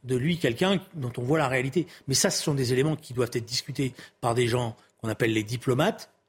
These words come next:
Et il faut mener cette diplomatie. Elle se fait pas à coup de décl-, de, de, de déclamation. Parce que le problème que j'ai, je vous le dis, et je le dis sévèrement,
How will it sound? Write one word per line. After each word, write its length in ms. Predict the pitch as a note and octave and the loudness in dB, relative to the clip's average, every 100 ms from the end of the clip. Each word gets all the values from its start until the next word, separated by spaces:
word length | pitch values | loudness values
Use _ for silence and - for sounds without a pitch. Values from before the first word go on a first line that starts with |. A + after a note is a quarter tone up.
| _ _ - | _ _ -2
Et 60 | |
il 80 | C#3 | -2
faut 160 | - F#3 | 2 2
mener 340 | E3 D#3 F3 F#3+ | 2 2 0 -2
cette 260 | - D3+ | -2 -2
diplomatie. 580 | C3 - C#3+ C3 - B2 - - | -2 0 2 2 -2 -6 -10 -2
Elle 160 | B2 | 0
se 100 | - | 2
fait 160 | C3 C#3+ | 0 -2
pas 540 | - A#3+ B3 - _ _ _ _ _ | 0 0 0 -10 _ _ _ _ _
à 100 | A#2 | -6
coup 200 | - F3 | -2 0
de 140 | C#3+ B2+ | 2 2
décl-, 420 | B2+ C3 F3 F3+ - - | 0 -2 0 -4 -6 -12
de, 120 | A#2+ C3+ | -4 -2
de, 140 | B2+ | -2
de 160 | D3+ C#3 | -2 0
déclamation. 800 | C#3+ G3+ G#3 E3 D3+ - C3 A#2+ - _ | 2 2 2 2 0 0 0 -2 -12 _
Parce 120 | - - | -10 2
que 80 | |
le 240 | E3+ F3 F#3 | 2 4 0
problème 240 | F#3 G3+ | 2 0
que 140 | - C#3+ | 2 2
j'ai, 180 | C#3+ | 2
je 120 | C#3 - | 0 -4
vous 100 | A#2 | -6
le 80 | |
dis, 260 | A2+ A#2 - - - | -2 -2 -4 -10 -8
et 80 | A2+ | -4
je 120 | A2+ | -2
le 60 | |
dis 80 | G#2+ | -2
sévèrement, 640 | - G3+ E3+ C3 A2+ C#3+ | 0 2 2 0 0 -4